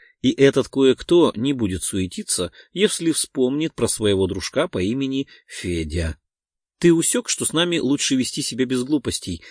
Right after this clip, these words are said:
Егорушка? Мы просто поговорим и расстанемся. А вот если начнешь выеживаться, то с тобой захочет побеседовать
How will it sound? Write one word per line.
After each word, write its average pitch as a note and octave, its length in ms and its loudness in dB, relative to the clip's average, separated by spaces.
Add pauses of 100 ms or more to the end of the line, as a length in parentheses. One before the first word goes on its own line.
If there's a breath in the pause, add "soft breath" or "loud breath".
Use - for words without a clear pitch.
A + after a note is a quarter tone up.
(160 loud breath)
Егорушка? A2 1120 -2 (880)
Мы F3+ 280 4
просто E3+ 340 4
поговорим F3 600 4
и A3+ 120 2
расстанемся. F2 880 0 (440)
А F3 140 6
вот F3+ 220 4
если D3+ 300 2
начнешь C#3+ 480 0
выеживаться, G#2 800 2
то B2 160 -2
с - 80 -2
тобой D3 460 0
захочет D#3+ 420 -2
побеседовать F#3+ 640 4